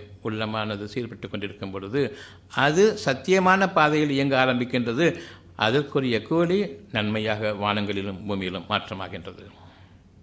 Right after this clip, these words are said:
உங்களுக்காக வானங்களும் பூமியும் மாற்றமடைந்து கொண்டிருக்கின்றன. எப்பொழுது மாற்றமடைகின்றதோ, அது மீண்டும் திரும்பாது. இங்கு நான் மாற்றமடைய வேண்டும், இங்கு நான் தெளிவாக வேண்டும். அத்தியாயம்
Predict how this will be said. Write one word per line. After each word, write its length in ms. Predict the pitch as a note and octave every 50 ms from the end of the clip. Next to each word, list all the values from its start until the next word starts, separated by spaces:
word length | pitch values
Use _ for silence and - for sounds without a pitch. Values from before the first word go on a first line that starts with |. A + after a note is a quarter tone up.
| - - - - - - - - - - - - - - - - - - - - -
உங்களுக்காக 560 | - C#3 E3 G3 G#3 G#3 - F#3 F#3+ G#3 G#3 F3
வானங்களும் 580 | D3+ D3+ E3+ F3+ F3+ F3 F3+ F3+ F#3 E3 C#3+
பூமியும் 340 | D3 D#3+ D#3+ F3 F3+ F3 C#3+
மாற்றமடைந்து 460 | C#3 D3 D3 - E3 D#3+ E3 E3 D#3+ D3+
கொண்டிருக்கின்றன. 600 | D3+ D3+ D#3 D3+ D#3 D3+ C#3 C#3 C3 A#2+ G2 F#2+ F#2+ F#2+ - - -
எப்பொழுது 340 | A#2 A#2 A#2 - C#3+ D#3 C#3+
மாற்றமடைகின்றதோ, 640 | C3+ C3+ C3 - D3 C#3 C3+ C#3 C#3 C3 C3 C3+ D3+
அது 200 | D3+ D3 C3 A2
மீண்டும் 240 | A2+ A2 A2 G#2+ G#2
திரும்பாது. 420 | G#2 G2 G2 F#2+ G2 F#2 F2+ F#2 F2+ F#2 - - - - - - - - - - - - _ - - - - - - - - - -
இங்கு 320 | B2+ C#3 E3+ F#3+ F3+ F#3 E3+
நான் 280 | D3+ C3 C3+ C3+ B2
மாற்றமடைய 440 | A#2+ A2+ - - A#2 A2+ G#2 G2+ F#2+
வேண்டும், 340 | F#2+ G2 F#2+ F2+ G2 F#2+ -
இங்கு 260 | B2 C3 D3 C#3+ D3
நான் 220 | B2+ A#2 A2 G#2+
தெளிவாக 320 | A2+ G2+ G2 G2 F#2+ F#2 G2+
வேண்டும். 360 | F#2 F#2+ F2+ E2 G2 F#2 F#2+ F#2+ G2+ G#2 - - - - - - - - - - - - - - - - - - - - - - - _ - - - - - - - - -
அத்தியாயம் 500 | A2+ G#2 - - A#2 G#2+ G#2 G2+ F#2+